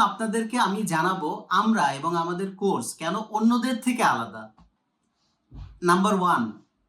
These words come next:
আমি ফ্রিল্যান্সিং করছি দুই হাজার দশ সাল থেকে এবং লাস্ট আট বছরে অন্ততপক্ষে এক লাখ ডলারের উপরে মার্কেট প্লেস থেকে উঠিয়েছি। নাম্বার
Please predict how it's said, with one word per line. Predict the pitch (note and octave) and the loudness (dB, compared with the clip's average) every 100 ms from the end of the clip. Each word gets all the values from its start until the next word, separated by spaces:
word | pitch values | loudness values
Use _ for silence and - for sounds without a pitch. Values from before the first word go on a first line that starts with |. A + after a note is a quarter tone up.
| _ _ _ _ _ _ _ _ _ - | _ _ _ _ _ _ _ _ _ 4
আমি | G3 C4 B3 | 6 6 4
ফ্রিল্যান্সিং | A#3 A3+ A3+ A#3+ A#3+ | 2 2 0 -2 -4
করছি | A#3 A3 F3 D#3+ | -4 -4 -4 -2
দুই | E3 | 0
হাজার | F3 F#3+ F#3 D3+ | 0 -2 0 2
দশ | D3+ - | 2 0
সাল | F#3 E3 - | -4 -4 -8
থেকে | A2 G#2 G2+ _ _ _ - | -12 -14 -20 _ _ _ -10
এবং | E3 F#3+ F#3 | 0 2 6
লাস্ট | E3 F#3+ - - E3 | 6 4 -4 2 4
আট | E3+ E3 | 4 -2
বছরে | F3+ - F3+ D#3 A3+ _ _ - | -6 -4 -6 -8 -12 _ _ -4
অন্ততপক্ষে | D#3+ F#3 G#3+ A3 A3 A3 A#3 E3+ | -2 0 0 -2 -2 -2 -2 -2
এক | F3 F3 G3+ | -2 -2 -4
লাখ | G#3 F3+ | -2 -2
ডলারের | F3 F3+ F#3+ G3 | -2 -2 -4 -6
উপরে | G3 G#3+ C4 F#4 _ _ - | -4 -4 -4 -8 _ _ 0
মার্কেট | D#3 - G3 F#3+ | 0 0 -4 -4
প্লেস | G3 F#3+ | -4 -4
থেকে | A#3 G3+ C#3 | -6 -4 -4
উঠিয়েছি। | - B2 A2+ - A2 - _ _ _ _ _ _ _ | -6 -10 -10 -12 -14 -20 _ _ _ _ _ _ _
নাম্বার | D3 E3+ G3 A3 | 2 4 6 4